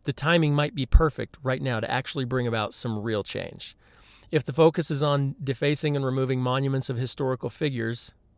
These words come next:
the opposition is gonna paint this movement as violent and unreasonable,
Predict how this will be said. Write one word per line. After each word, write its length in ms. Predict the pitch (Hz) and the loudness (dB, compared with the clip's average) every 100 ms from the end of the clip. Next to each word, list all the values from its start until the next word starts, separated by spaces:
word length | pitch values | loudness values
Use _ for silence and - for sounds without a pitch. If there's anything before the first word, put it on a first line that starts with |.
| _ _ _ - | _ _ _ -4
the 100 | 127 | 0
opposition 560 | 131 156 135 143 - 135 | 2 2 2 0 0 -2
is 80 | |
gonna 220 | 123 131 120 | 0 -2 0
paint 320 | - 156 160 | 2 2 2
this 200 | 151 147 | 0 2
movement 380 | 139 127 131 - | 0 0 -2 -2
as 220 | 123 113 | -4 -4
violent 560 | 113 123 143 175 - - | -2 0 2 0 -4 -8
and 120 | 123 - | -8 -6
unreasonable, 760 | 135 131 139 127 110 - - | -4 -2 -2 -2 -4 -8 -16